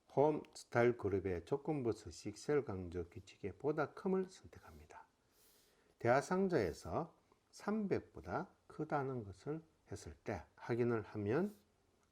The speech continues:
삼백보다 큰 값만 빨간색으로 표현하게 됩니다. 조건부 서식은 텍스트나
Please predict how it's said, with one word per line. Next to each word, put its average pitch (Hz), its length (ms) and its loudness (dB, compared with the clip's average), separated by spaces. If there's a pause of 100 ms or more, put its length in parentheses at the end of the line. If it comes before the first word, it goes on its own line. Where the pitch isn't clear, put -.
(140)
삼백보다 147 1080 2
큰 160 580 0
값만 123 760 0 (800)
빨간색으로 110 1080 2 (200)
표현하게 95 680 -8 (180)
됩니다. 76 460 -16
조건부 139 440 2
서식은 104 720 -12 (1700)
텍스트나 110 840 -4